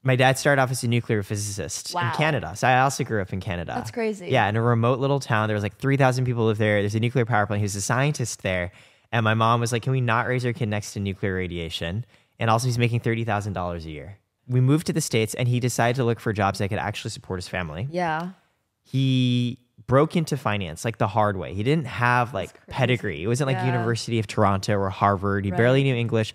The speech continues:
Speaker 1: but he's just really good with numbers. And eventually, by the time I graduated high school, we weren't poor anymore 'cause he was just that good at math. For him,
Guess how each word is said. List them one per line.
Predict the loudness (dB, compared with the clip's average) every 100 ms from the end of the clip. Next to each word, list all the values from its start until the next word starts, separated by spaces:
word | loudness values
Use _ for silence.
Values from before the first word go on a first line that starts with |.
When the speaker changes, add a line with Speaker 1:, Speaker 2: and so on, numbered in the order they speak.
| -14 -4
Speaker 1:
but | 0
he's | 2
just | 0
really | 2 4 4 2
good | 2
with | 2
numbers. | 0 0 0 2
And | 0 0 -6 _ 2
eventually, | 4 4 0 0
by | 2
the |
time | 0
I | 2
graduated | 2 2 2
high | 2
school, | 0 0 2 2 -2 -18 _ _
we | 4
weren't | 6 4 2
poor | 0 -2
anymore | 0 -4 -6 -6
'cause | -4 -2
he |
was | -2
just | -2 -6 -4
that | -2 -2 -4 0
good | 2 2
at | 0 -8
math. | -4 -2 -4 -8 -20 _ _ _ _ _ _ _
For | 4 4
him, | 6 6 6 4 4 -2